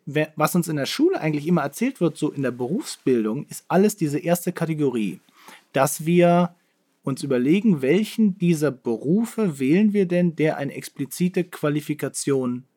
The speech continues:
braucht. Weil das ja auf der anderen Seite auch ein schwieriger Hinweis ist, zu sagen, ja, mach doch einfach mal einen Beruf, der keine Qualifikation braucht, weil du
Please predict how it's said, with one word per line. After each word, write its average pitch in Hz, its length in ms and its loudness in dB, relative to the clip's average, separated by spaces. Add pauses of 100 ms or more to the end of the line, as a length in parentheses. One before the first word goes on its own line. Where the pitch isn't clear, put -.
braucht. - 680 -6 (440)
Weil 123 100 -8
das 135 120 -2
ja 160 80 2
auf - 80 -2
der - 220 -6
anderen 180 260 4
Seite 143 440 -2
auch 180 420 4 (120)
ein 139 120 -4
schwieriger 170 560 0
Hinweis 156 480 2
ist, - 280 -8
zu 151 120 -4
sagen, 135 360 -4 (180)
ja, 127 160 -4
mach 123 340 -2
doch 165 180 -2
einfach 143 360 -6
mal 135 160 -4
einen 135 80 -8
Beruf, 143 280 -8
der 139 120 -4
keine 139 240 -6
Qualifikation 131 760 -2
braucht, 104 420 -6
weil 120 100 -6
du 117 140 -2